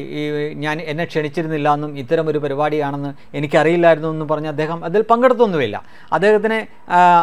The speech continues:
ആ, ഈ ഔദ്യോഗികമായിട്ട് തന്നെ ക്ഷണിക്കാതെ അദ്ദേഹത്തിൻ്റെ ഫോട്ടോയൊക്കെ വെച്ച് അവർ പ്രചരണം നടത്തുകയൊക്കെ ചെയ്തു. അപ്പോൾ ഇങ്ങനെ, ആ, ഒരു സ്വകാര്യമായി നടത്തിയ ഒരു, ഓ, പരിപാടി,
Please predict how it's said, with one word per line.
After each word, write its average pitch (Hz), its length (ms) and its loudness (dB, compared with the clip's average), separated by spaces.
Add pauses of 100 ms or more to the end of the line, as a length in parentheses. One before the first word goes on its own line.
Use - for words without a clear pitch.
(100)
ആ, 160 180 2
ഈ 165 400 -4
ഔദ്യോഗികമായിട്ട് 180 720 2
തന്നെ 175 140 -2
ക്ഷണിക്കാതെ 170 680 0
അദ്ദേഹത്തിൻ്റെ 151 480 -4
ഫോട്ടോയൊക്കെ 156 520 -4
വെച്ച് 147 260 -4
അവർ 143 240 -6
പ്രചരണം 156 460 -4
നടത്തുകയൊക്കെ 147 480 -4
ചെയ്തു. 101 320 -6 (260)
അപ്പോൾ 208 240 -2
ഇങ്ങനെ, 226 520 -2 (320)
ആ, 170 80 2
ഒരു 165 220 6
സ്വകാര്യമായി 170 920 0
നടത്തിയ 147 600 -4
ഒരു, 147 280 -2 (280)
ഓ, 143 340 -2
പരിപാടി, 156 420 2